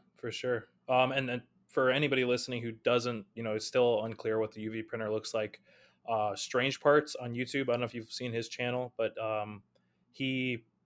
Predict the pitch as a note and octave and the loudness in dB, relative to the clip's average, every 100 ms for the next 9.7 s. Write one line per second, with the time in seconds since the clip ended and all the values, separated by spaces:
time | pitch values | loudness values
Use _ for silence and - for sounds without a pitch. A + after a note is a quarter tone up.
0 | _ A#2+ A2+ B2+ _ - B2 D3 C3 A#2+ | _ 0 0 -6 _ -6 2 6 8 6
1 | A2+ A#2 A2+ A2+ A#2 A#2+ - A#2+ C3 A2+ | 4 2 0 0 -4 -4 -6 -4 -2 -2
2 | - A#2+ B2 C3 A#2 G#2+ - A2+ A2+ A#2 | -8 -2 0 0 -2 -4 -4 -2 0 -2
3 | A2+ A2+ G#2+ G#2 G2+ G2 G#2 G2+ G2 G2 | -2 -4 -4 -4 -4 -4 -4 -2 -4 -6
4 | A2+ A2+ F#3+ D#3 A2+ G#2 B2+ B2+ - A2 | -8 -6 0 0 0 -4 -4 -4 -6 -10
5 | - A2+ A2+ G#2+ G#2+ G#2+ - G#2+ - _ | -6 -6 -4 -8 -6 -6 -6 -10 -10 _
6 | _ _ _ C3 A#2+ C#3 B2 A#2+ B2+ B2+ | _ _ _ -6 -2 0 2 0 -2 -4
7 | A#2+ A#2 - A#2+ A#2+ - _ _ _ _ | -2 -4 0 0 0 -4 _ _ _ _
8 | _ _ A2+ G#2+ G#2 G#2 A2 B2 A2+ B2 | _ _ 2 4 2 -2 -2 -2 2 6
9 | B2 A#2+ A#2 A2 A2 A2 G#2+ | 8 8 8 6 4 2 -2